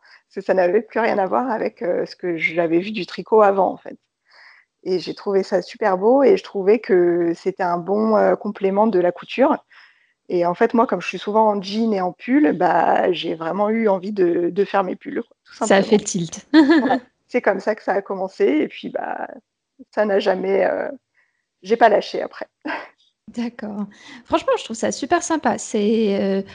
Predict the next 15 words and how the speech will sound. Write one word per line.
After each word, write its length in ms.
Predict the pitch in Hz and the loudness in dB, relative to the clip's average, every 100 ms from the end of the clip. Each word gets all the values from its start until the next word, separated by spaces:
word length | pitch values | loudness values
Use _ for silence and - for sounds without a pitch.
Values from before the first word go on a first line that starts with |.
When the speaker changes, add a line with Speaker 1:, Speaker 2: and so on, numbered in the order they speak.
| - | 0
Speaker 2:
le 120 | 233 277 | 2 4
côté, 440 | 294 285 277 247 | 2 2 2 2
je 160 | 220 294 | 0 -2
suis 320 | - - 311 | -4 0 2
arrivée, 600 | 269 269 247 254 254 240 - _ _ - | 2 0 0 2 0 -2 -10 _ _ 0
euh, 480 | 208 196 190 185 185 | 4 6 4 4 2
au 100 | 240 | 2
tricot 420 | 254 - 240 254 240 | 0 -2 0 2 4
par 160 | 226 | 4
la 100 | 220 | 2
couture. 340 | 214 233 - 320 | 0 -4 0 2
Normalement, 440 | 240 226 233 247 | 2 2 2 2
on 200 | 285 220 | 2 0
dit, 200 | 208 208 214 | 0 -2 -2
enfin, 260 | 208 196 | 0 0